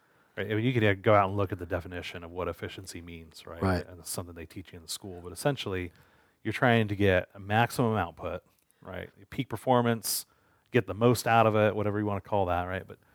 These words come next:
Speaker 1: getting a maximum output with the least amount of input, right? The minimum input to get the maximum output. Uh, you might call it R O I, you might call it anything, but it's really about taking what you have and getting the most out of that.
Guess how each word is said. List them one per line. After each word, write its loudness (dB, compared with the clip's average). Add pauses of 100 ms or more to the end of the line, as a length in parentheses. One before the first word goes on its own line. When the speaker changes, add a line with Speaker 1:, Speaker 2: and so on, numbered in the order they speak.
(200)
Speaker 1:
getting 4
a -6
maximum 0
output 0 (360)
with -4
the -8
least 0
amount -4
of -8
input, -10 (200)
right? -16 (120)
The -12
minimum -2
input -6
to -14
get -8
the -14
maximum -14
output. -16 (540)
Uh, -20 (160)
you 0
might 6
call 6
it 2
R 4
O 2
I, 10
you 8
might 0
call 2
it 0
anything, -2
but -10
it's -14
really 4
about -4 (680)
taking 0
what -2
you -8
have -2
and -16
getting -6
the -12
most -14
out -6
of -14
that. -20